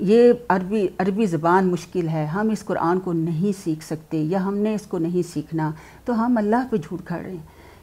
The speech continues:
कि अल्लाह कह रहा आसान, मैं कह रही हूँ मुश्किल। तो इसलिए ये आसान है, इसको इसी तरीके से सीखें। और फिर ये वो किताब है, सुभान अल्लाह,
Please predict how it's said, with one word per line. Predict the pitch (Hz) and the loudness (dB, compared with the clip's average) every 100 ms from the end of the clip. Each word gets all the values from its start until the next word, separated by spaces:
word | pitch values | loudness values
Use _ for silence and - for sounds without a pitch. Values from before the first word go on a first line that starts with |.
| - | 0
कि | |
अल्लाह | 254 294 302 | 4 6 4
कह | 285 | 4
रहा | 269 | 4
आसान, | 262 240 233 | 2 4 4
मैं | 226 214 240 | 4 4 2
कह | 214 | 0
रही | 185 | 0
हूँ | 180 165 | -2 -4
मुश्किल। | 165 - 156 156 - - - | -6 -8 -8 -8 -18 -20 -14
तो | - | -6
इसलिए | 262 - 285 | -4 0 2
ये | 247 254 | 2 2
आसान | 254 185 - 170 185 202 | 0 -2 -4 -2 0 -2
है, | 220 220 | -2 -4
इसको | 208 - - | -4 -8 -6
इसी | 214 269 | -4 -2
तरीके | 262 247 247 254 | 0 -2 0 -2
से | 254 | -2
सीखें। | 247 240 247 247 247 - - - | -4 -4 -2 -4 -6 -14 -12 -2
और | 240 | -2
फिर | - 285 226 220 | 2 2 2 0
ये | 285 311 311 | 0 2 0
वो | 226 262 277 269 - - | 0 0 2 0 -6 -10
किताब | 220 - 208 220 185 | -4 2 4 4 2
है, | 180 185 | -4 -4
सुभान | 185 160 175 175 | -6 -6 -4 0
अल्लाह, | 165 160 147 | 0 0 -2